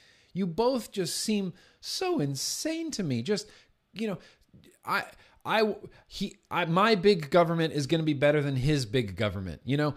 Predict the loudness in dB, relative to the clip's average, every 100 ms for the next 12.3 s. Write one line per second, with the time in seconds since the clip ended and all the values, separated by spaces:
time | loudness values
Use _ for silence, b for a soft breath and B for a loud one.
0 | B 2 4 6 6 4 0 -2 0 0
1 | 0 -4 -2 0 2 0 -4 2 4 6
2 | 4 2 0 -4 0 0 0 -2 0 2
3 | 4 4 4 2 0 B B 2 4 4
4 | 2 -6 -2 0 2 4 2 0 0 0
5 | -2 -6 -2 0 4 4 2 2 0 0
6 | -4 -4 -4 -2 0 0 0 -4 -10 b
7 | b -4 -4 0 -2 -2 -2 -4 -4 0
8 | 0 2 2 2 0 -2 -4 -4 2 2
9 | 4 2 2 -2 b b b b -4 -2
10 | 0 0 0 2 4 4 4 2 2 0
11 | B B -6 -4 -2 -4 -2 -2 0 -2
12 | -2 -4